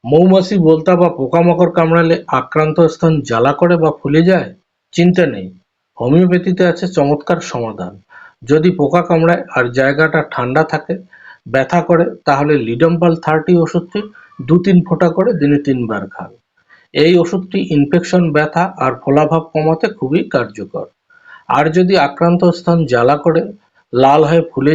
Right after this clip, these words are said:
যায়, মৌমাছি, বোলতা, ভীমরুল প্রভৃতি হোল ফোটায়, তখন খেতে হবে এপিস মেলিফিকা থার্টি ওষুধটি। এটি ফুলে যাওয়া, চুলকানি আর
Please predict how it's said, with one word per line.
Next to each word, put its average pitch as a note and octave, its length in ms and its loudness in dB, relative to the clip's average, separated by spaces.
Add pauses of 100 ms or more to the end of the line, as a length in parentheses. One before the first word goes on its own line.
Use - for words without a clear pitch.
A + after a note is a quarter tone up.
যায়, E3+ 180 0 (140)
মৌমাছি, D#3 480 0
বোলতা, B2+ 400 -2 (220)
ভীমরুল C#3 420 0
প্রভৃতি C#3 500 -2
হোল A2 340 -8
ফোটায়, E3 320 -4 (600)
তখন E3+ 260 0 (100)
খেতে E3+ 220 -2
হবে E3+ 240 2 (200)
এপিস F3+ 280 0
মেলিফিকা D3 500 0 (120)
থার্টি C3 320 -2
ওষুধটি। A#2+ 500 -6 (760)
এটি E3 300 0
ফুলে F3 320 2
যাওয়া, G3 220 2 (200)
চুলকানি E3+ 480 0 (140)
আর C#3 80 0